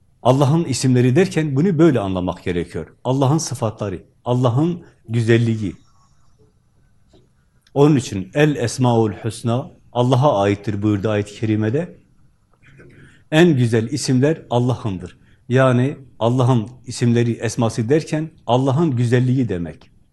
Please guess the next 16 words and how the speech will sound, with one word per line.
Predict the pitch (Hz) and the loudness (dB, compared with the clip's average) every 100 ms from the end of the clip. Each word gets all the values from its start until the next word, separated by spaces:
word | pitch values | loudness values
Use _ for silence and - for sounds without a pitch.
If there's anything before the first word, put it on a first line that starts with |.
| _ _ _ _ _ _ _ _ _ _ _ _ _ | _ _ _ _ _ _ _ _ _ _ _ _ _
Allah'ın | 127 135 147 185 | 2 4 4 4
güzelliği | 131 123 120 117 113 131 160 - | 4 2 2 4 2 2 0 -4
bir | 110 180 | 2 2
kulda | - 120 110 110 | 2 0 0 -4
tecelli | - 113 113 107 110 | -2 -2 0 -2 -2
ederse | 107 120 151 - 151 156 - _ | -2 -2 -4 -4 -8 -8 -16 _
o | 160 143 | 0 2
kul | 135 147 - | 0 0 0
Allah | 117 139 151 | -2 2 2
ile | 120 139 | 2 0
güzel | 131 120 123 98 | 0 0 0 -2
olmuş | 87 80 - | -6 -10 -10
olur. | 87 73 - _ _ _ _ _ _ _ _ _ _ _ - | -10 -10 -16 _ _ _ _ _ _ _ _ _ _ _ 2
Bu | 127 151 165 - - _ _ _ _ _ _ - | 6 6 2 -6 -20 _ _ _ _ _ _ -4
yaratılışın | 101 120 120 127 131 190 175 104 | 0 0 0 -2 -2 -2 -2 -2
gayesidir, | 120 120 117 135 87 - - | 0 0 0 -4 -6 -10 -20